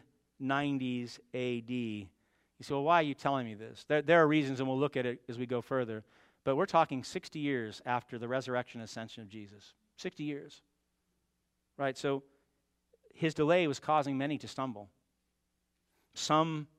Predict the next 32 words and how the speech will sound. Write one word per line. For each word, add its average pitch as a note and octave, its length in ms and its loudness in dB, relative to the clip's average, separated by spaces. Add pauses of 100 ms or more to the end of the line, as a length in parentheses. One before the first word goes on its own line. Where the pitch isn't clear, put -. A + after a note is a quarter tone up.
(800)
like C3 180 -2
the - 80 -6
Thessalonians, C#3+ 640 0
believed B2+ 300 -4
that B2 60 -6
he'd B2 140 -4
already C3+ 180 0
come D3 200 -4
and B2 80 -4
they A2 60 -8
missed B2 300 -8
it. E2+ 80 -20 (1040)
Oh, G2+ 100 -10
that, C3+ 220 -2
that C3+ 100 4
would C3+ 120 2
be C3 80 -4
bad. D3+ 340 0 (1500)
Others D#3 520 6
believed D3 440 2
that C3 100 0
he C3+ 120 -2
wasn't D3 280 2
coming C#3+ 220 0
back C#3+ 240 6
at C3+ 60 0
all, C3+ 180 6
that A#2 140 -6
the - 80 -6
teaching C#3 340 -4
was A#2+ 100 -8
false. B2+ 480 -8